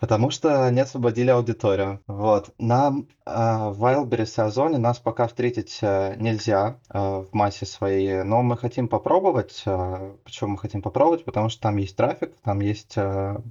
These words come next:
клиенты потенциальные, и, э, почему бы и нет? Это потенциально хороший способ продавать. Тем не менее, на текущий момент, э, наша стратегия другая,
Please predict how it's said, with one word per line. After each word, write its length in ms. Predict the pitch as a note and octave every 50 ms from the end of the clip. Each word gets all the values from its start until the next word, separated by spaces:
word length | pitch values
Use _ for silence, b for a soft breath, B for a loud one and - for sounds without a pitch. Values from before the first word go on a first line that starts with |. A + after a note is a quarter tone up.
| - _ _
клиенты 640 | - - A2 G#2 G2 F#2+ G2 F#2+ A2 A2+ - C#3 C#3+ _ -
потенциальные, 720 | - A#2+ - A2+ A2+ - - A#2 A2 G#2+ G#2+ G#2+ G#2+ A2 A2+ -
и, 240 | - A2+ B2 A#2+
э, 220 | A2+ A2 G#2+ G2+ G2
почему 400 | - - - - A#2+ A#2+ B2 G#2+
бы 100 | A2+ A2
и 20 | G#2
нет? 300 | G2+ F#2+ F#2 F#2 - -
Это 800 | - - - F#2+ F#2+ F#2+ - G#2+ G2 F#2 F#2 F#2 F#2 F#2 F#2 F#2 F#2 F#2 - _ _
потенциально 500 | - - - G2 G2 - A#2 G#2 G2+ G2+
хороший 360 | F#2 - - - G2+ F#2+ -
способ 340 | - - - G2+ G2 - -
продавать. 400 | - G2+ F#2+ G2+ A2+ C#3+ E3 D#3+
Тем 240 | - - - A#2 A#2
не 80 | A2+ A2+
менее, 420 | B2+ D3 E3+ E3+ D3+ C3 A2+ G#2
на 280 | G2+ G2+ G2+ G2+ G2+ G2
текущий 440 | - A2+ - - D3 - - -
момент, 460 | C3+ A#2+ G#2+ G#2+ G#2+ G#2 G2+ F#2+ - -
э, 140 | G#2 G2+ G2
наша 560 | G2+ G2+ G2+ G#2 G#2 - - G#2+ G2 G2 G2
стратегия 760 | F#2+ - - - G#2+ - B2 A2+ G#2 G#2 G2+ G2+ G2+ G2 G2 B B B B B
другая, 540 | - A#2 A2+ G#2+ G2 G#2+ G#2 A2 B2+ D3 D#3